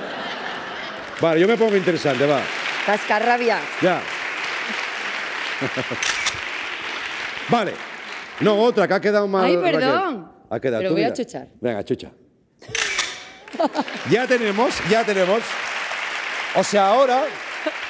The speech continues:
Speaker 1: ahora cuando tú pongas en Google esto, ya salimos.
Speaker 2: Yo ahora cuando llegue a casa,
Speaker 1: ¿Puedes
Speaker 2: tarde,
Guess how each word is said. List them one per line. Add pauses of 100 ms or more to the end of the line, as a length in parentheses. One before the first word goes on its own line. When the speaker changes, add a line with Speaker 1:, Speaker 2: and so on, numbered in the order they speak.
(920)
Speaker 1:
ahora
cuando
tú
pongas
en
Google
esto,
ya
salimos. (240)
Speaker 2:
Yo
ahora
cuando
llegue
a
casa, (220)
Speaker 1:
¿Puedes
Speaker 2:
tarde,